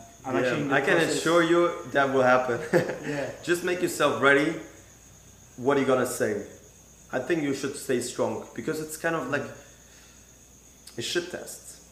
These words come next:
Speaker 1: Mm.
Speaker 2: So they wanna, like, ask you, are you, like, really secured about the things that I'm doing? And if you say, like, "Hmm, I don't know," you would, like, put it in your own head that you are quite unsure.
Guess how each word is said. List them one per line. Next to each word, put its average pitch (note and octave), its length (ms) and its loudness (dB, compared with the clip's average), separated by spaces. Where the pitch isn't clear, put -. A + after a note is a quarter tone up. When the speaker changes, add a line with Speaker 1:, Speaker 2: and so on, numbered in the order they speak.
Speaker 1:
Mm. B2 140 -14
Speaker 2:
So C#3 140 -2
they C#3 100 4
wanna, D#3+ 320 4
like, C3+ 200 0
ask D3+ 340 4
you, D3+ 320 -2
are C3+ 80 0
you, C3+ 100 6
like, C3 200 4
really D3 260 0
secured F#3 520 -2
about D3 240 0
the C#3 60 -4
things E3 200 -2
that C#3+ 100 0
I'm C#3+ 200 -2
doing? F3 280 0
And D3+ 80 -4
if F3 160 -2
you E3+ 80 4
say, E3+ 220 0
like, D#3 180 2
"Hmm, C3+ 340 -4
I B2+ 80 -4
don't C3+ 180 0
know," A#2 380 0
you C3+ 200 2
would, F3+ 180 4
like, D3 200 2
put D#3+ 140 0
it E3 140 2
in D3 120 -2
your C3+ 340 2
own D#3 240 2
head C#3 220 2
that B2+ 180 0
you C3 160 4
are B2 140 2
quite B2 160 2
unsure. A#2 500 -2